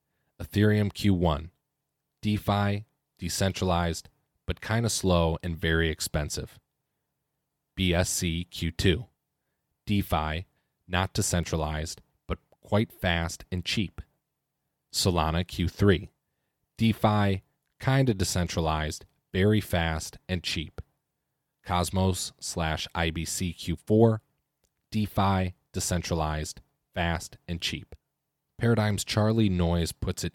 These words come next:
even more simply, saying, "If Ethereum is a mainframe computer, Cosmos is a protocol for networking independent servers.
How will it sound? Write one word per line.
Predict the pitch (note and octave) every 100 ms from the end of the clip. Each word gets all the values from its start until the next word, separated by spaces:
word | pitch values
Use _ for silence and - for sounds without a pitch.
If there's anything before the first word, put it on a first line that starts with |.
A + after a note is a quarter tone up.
| -
even | G2 G#2+
more | G2+ F2+ F2
simply, | - E2 E2+ D#2+
saying, | - E2+ E2 D#2 - _ _
"If | G2
Ethereum | G2 - G#2 A#2+ B2 B2
is | - F#2
a |
mainframe | F2 E2+ F#2+ A2+ - G2+ G2 -
computer, | F2+ - E2 D#2+ D2+ - - _
Cosmos | - A2+ A2+ A#2 A2
is | G#2+ F2+
a |
protocol | - F2+ E2+ - E2
for | - D#2+
networking | D#2+ F#2 - F#2 - F2+ E2+
independent | G2 G2 - F#2+ E2+ D#2+
servers. | - E2 D2+ D2+ - -